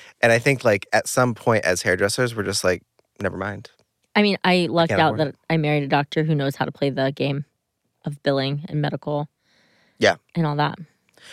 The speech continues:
Speaker 1: I heard that you can ask for an itemized list.
Speaker 2: You can.
Speaker 1: And it's usually wrong.
Speaker 2: Mm-hmm. You know how many fights my wife has been on with all of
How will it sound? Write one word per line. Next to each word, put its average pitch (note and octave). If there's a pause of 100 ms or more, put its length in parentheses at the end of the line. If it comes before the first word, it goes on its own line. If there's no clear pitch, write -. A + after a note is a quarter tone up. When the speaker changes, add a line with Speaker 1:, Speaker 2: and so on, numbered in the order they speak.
(220)
Speaker 1:
I C#3
heard D3+
that F#3
you A2
can G2+ (340)
ask G2
for G2
an F#2
itemized G2
list. F2+ (180)
Speaker 2:
You G3+
can. G#3 (480)
Speaker 1:
And G#2
it's -
usually G2
wrong. E2
Speaker 2:
Mm-hmm. G3+ (540)
You G3
know G3+
how G#3
many F#3+
fights F3+
my E3+
wife E3
has E3+
been E3
on D#3 (720)
with E3+
all D3+
of D3+